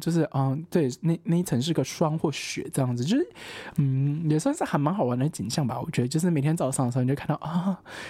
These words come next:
又被覆盖了，<laughs> 然后中午的时候休息的时候，你会看到，哦，它融化了，<laughs> 这样子就是蛮好玩。你知道我那时候我隔离的十号，真的是，是很多事情现在都可以让我觉得，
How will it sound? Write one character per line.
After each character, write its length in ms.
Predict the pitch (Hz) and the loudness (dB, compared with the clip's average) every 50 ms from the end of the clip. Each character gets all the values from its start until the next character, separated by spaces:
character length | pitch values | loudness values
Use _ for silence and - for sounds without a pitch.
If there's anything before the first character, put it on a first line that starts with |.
| - - | -6 0
又 100 | - 180 | 0 0
被 120 | 170 - 180 | 2 2 -2
覆 220 | - - - 170 | -2 0 0 0
盖 240 | 147 - 175 139 131 | 2 2 2 2 2
了， 60 | - - - - - 180 - - - - | 2 0 0 0 0 -2 0 0 0 -2
<laughs> 360 | 202 - - - - - - - | -4 -10 -14 -14 -18 -18 -6 0
然 100 | - 196 | 2 2
后 40 | 214 | 2
中 240 | 214 - 240 240 247 | 4 2 0 0 2
午 80 | 220 | 2
的 80 | 180 151 | 0 0
时 120 | - - | 0 0
候 180 | 175 175 170 160 | 2 2 2 2
休 220 | - - 196 190 | 2 2 2 2
息 140 | 196 - - | 2 2 2
的 60 | 139 | 0
时 80 | 135 160 | 2 2
候， 60 | 156 | 2
你 100 | 151 143 | 2 2
会 60 | 143 | 0
看 180 | 143 - 180 160 | 2 2 0 0
到， 100 | - - - - - - - - 190 | 0 -2 -8 -16 -18 -8 0 2 2
哦， 380 | 220 220 226 233 220 214 196 185 | 4 4 2 2 2 2 0 2
它 100 | - 208 | 2 2
融 240 | 190 180 170 160 185 | 4 4 2 2 2
化 280 | - 302 294 226 220 | 2 2 2 2 2
了， 60 | 170 - - - - - 262 - _ | 0 -4 -8 -6 0 0 0 0 _
<laughs> 380 | _ - - - - - - - | _ -16 -8 -4 -4 -4 -2 2
这 100 | - 311 | 2 2
样 320 | 294 294 269 247 240 226 | 2 2 0 0 -2 -4
子 220 | - - 330 277 - | -6 -12 -12 -8 -2
就 140 | - 165 151 | 0 0 0
是 80 | 147 156 160 | 0 -2 -2
蛮 160 | 156 156 156 | 0 0 0
好 140 | 151 - 151 | 2 0 -2
玩。 120 | 131 127 127 - - - - - | -2 -2 -6 -8 -12 -16 -8 -2
你 40 | 214 | 0
知 60 | 226 | 2
道 80 | 330 370 | 2 4
我 160 | 247 190 240 | 2 2 2
那 200 | 226 269 311 320 | 2 2 2 2
时 80 | 294 320 | 2 2
候 60 | 262 | 2
我 60 | 240 | 2
隔 200 | - - 202 175 | 2 2 2 2
离 140 | 185 202 202 | 2 2 2
的 120 | 208 220 233 | 2 2 0
十 220 | - - - 233 | 0 -2 -2 0
号， 260 | 196 262 226 160 156 | 2 2 2 2 2
真 160 | 165 - 269 | 0 0 2
的 140 | 320 277 220 | 2 4 2
是， 280 | 226 320 247 202 180 180 - - - - - - - | 2 2 2 2 0 -2 -6 -16 -20 -20 -20 -12 -8
是 180 | - - - - - - | -6 -6 -6 -8 -8 -2
很 200 | - - 226 190 | 0 2 2 2
多 140 | 185 233 269 | 2 0 0
事 200 | 262 - - 214 | 0 0 -2 -2
情 200 | - - 165 170 | 0 0 0 2
现 180 | 170 - 226 208 | 2 2 2 2
在 120 | 208 196 | 2 2
都 100 | 196 196 | 2 2
可 140 | - - 202 | 2 2 2
以 60 | 165 | 2
让 160 | 165 196 202 | 2 2 2
我 100 | 180 156 | 0 0
觉 140 | 143 - 143 | 0 0 -2
得， 80 | 151 | -4